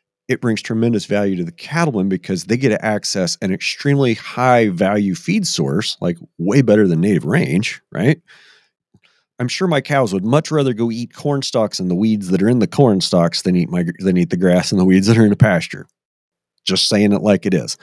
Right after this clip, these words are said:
And you can get some really good gains on that stuff. And you find the right guy to work with, and instead of leaving ground fallow,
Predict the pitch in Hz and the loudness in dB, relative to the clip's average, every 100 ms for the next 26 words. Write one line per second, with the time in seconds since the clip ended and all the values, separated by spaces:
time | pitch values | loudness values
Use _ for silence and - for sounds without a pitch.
0 | - _ _ _ _ _ - 113 135 175 | -20 _ _ _ _ _ -4 -2 0 0
1 | 165 170 165 160 160 156 123 139 185 92 | 0 0 0 2 2 0 -2 -2 -2 -4
2 | 78 - - - - - _ _ _ _ | -4 -8 -10 -12 -14 -18 _ _ _ _
3 | 139 156 - 175 175 180 180 160 170 135 | -4 -2 0 -2 0 0 0 2 2 0
4 | 113 202 233 113 92 117 - _ _ _ | 0 -2 -2 -2 0 -2 -6 _ _ _
5 | _ _ _ _ _ _ _ _ _ 131 | _ _ _ _ _ _ _ _ _ -4
6 | 127 - 151 135 139 120 101 104 90 - | -4 0 2 2 2 0 -2 -2 -4 -6
7 | - 165 196 92 76 107 110 | -4 -2 0 0 0 -2 -4